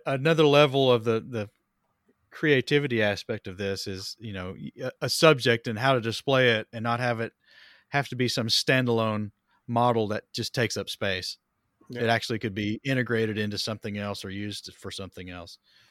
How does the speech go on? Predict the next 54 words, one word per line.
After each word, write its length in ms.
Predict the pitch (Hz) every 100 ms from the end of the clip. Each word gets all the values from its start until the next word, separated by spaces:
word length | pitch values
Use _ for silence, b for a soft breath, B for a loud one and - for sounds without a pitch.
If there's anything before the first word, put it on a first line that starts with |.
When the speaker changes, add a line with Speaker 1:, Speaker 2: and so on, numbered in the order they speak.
| b
Speaker 1:
And, 260 | - 101 92
uh, 200 | 87 87 - _ _ _ _
I've 140 | 127
always 260 | 165 190 151
admired 380 | 143 147 147 139
those 160 | 131
bookends 500 | 104 127 - 113 110
and, 100 | 110
and 240 | 120 127 120
wanted 280 | 127 117 104
to 60 |
do 40 | 117
something 300 | 113 104 98
like 220 | 95 92
that. 120 | 101
I've 120 | 101
never 200 | 110 101
done 240 | 92 104 98
it, 140 | 101
but, 160 | 101 95 -
uh, 200 | 101 98 _ b b b b b
it 40 | -
was, 240 | 107 - - -
I 120 | 156
remember 260 | 143 151 139
all 220 | 131 135
of 80 | 117
us 100 | 113
just 300 | 117 107 -
oogling 400 | 123 123 117 110
all 200 | 110 107
over 220 | 107 104
those 160 | 98 95
things. 320 | 110 92 104
They 100 | 101
were 80 | 95
so 240 | - 110
well 280 | 101 98 95
done. 260 | 92 95 95
It's 260 | 98 _
such 180 | - 113
a 40 | 104
neat 240 | 101 98
idea. 360 | 95 92 92 95 - _ _ -
Speaker 2:
I 180 | 147 156
absolutely 680 | 160 - 147 151 147 143
remember 460 | 131 127 131 123 135
those. 340 | 131 135 139
I 80 | 156
wonder 500 | 135 143 185 175 165
if 180 | 143 -
you 120 | 147
can 260 | 135 131 113
Google 640 | 143 156 143 135 120 117